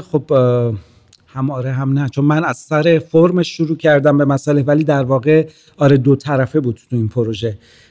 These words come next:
اه، ولی شاید جالبتر از فرمش این بود که شما یه پروژه‌ای رو می‌بینین که اون موقع با هشتصد هزار تومن، چهل متر مربع بود، با هشتصد هزار تومن تموم شد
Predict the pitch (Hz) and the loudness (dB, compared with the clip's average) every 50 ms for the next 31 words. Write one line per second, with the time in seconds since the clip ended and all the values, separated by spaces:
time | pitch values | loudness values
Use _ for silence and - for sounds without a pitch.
0 | _ _ 131 131 127 127 127 127 131 139 160 180 185 - - - 190 202 233 233 | _ _ -2 0 2 4 4 4 6 4 4 2 0 -4 -8 -8 -8 -6 -4 -4
1 | 220 220 220 220 - _ _ _ _ _ - 160 170 170 160 156 156 151 - _ | -2 -4 -4 -6 -10 _ _ _ _ _ -2 0 0 0 0 -2 -4 -6 -8 _
2 | _ - 139 143 151 151 - - - - _ _ - 180 190 196 185 170 151 135 | _ -14 -12 -10 -8 -10 -10 -12 -14 -20 _ _ -2 2 2 2 2 2 0 0
3 | 131 143 139 - - - - - _ _ _ _ _ _ _ _ _ _ _ _ | 0 -2 -4 -8 -10 -14 -16 -20 _ _ _ _ _ _ _ _ _ _ _ _
4 | _ - 165 175 185 160 151 135 - - - 127 113 107 101 - _ _ _ _ | _ 0 2 4 4 4 2 0 -2 -4 -2 0 0 0 -2 -6 _ _ _ _
5 | _ _ - - - - 143 139 139 151 151 156 160 165 165 170 160 - - _ | _ _ -20 -20 -2 0 2 4 4 4 4 4 4 4 4 2 0 -2 -8 _
6 | _ _ _ _ 131 156 160 160 - 147 156 143 135 131 117 117 147 165 170 165 | _ _ _ _ 2 2 2 2 2 0 2 4 4 4 4 4 4 4 6 6
7 | 151 147 139 127 127 123 123 123 123 135 143 147 143 131 131 131 127 123 127 147 | 4 4 4 4 4 4 4 4 2 0 -2 0 0 2 2 2 2 2 0 0
8 | 147 156 147 - - - 127 113 - - - 151 147 - _ 127 117 101 117 113 | 0 0 -2 -2 -2 -4 -4 -4 -4 -6 -6 -8 -8 -8 _ -8 -6 -4 -2 -2
9 | 113 101 - - 113 107 107 104 101 95 - 131 127 123 120 117 110 - - 110 | -4 -4 -6 -8 -6 -6 -4 -4 -6 -6 -2 -2 0 0 0 -2 -2 -4 -8 -8
10 | 107 107 104 101 98 101 101 92 - 101 98 - _ _ _ _ _ - 131 110 | -8 -6 -6 -8 -8 -10 -14 -16 -16 -20 -20 -20 _ _ _ _ _ -4 -2 0
11 | 135 131 123 - - 151 156 151 - 147 127 107 123 123 131 127 - 139 139 135 | 0 -2 -2 -4 -6 -6 -6 -6 -6 -6 -4 -2 0 -2 -2 -2 -4 -4 -4 -2
12 | 135 139 135 - - - 123 120 123 127 127 120 110 98 - - 98 90 87 | -2 -4 -4 -8 -10 -4 0 2 4 4 2 2 -2 -6 -10 -14 -16 -18 -18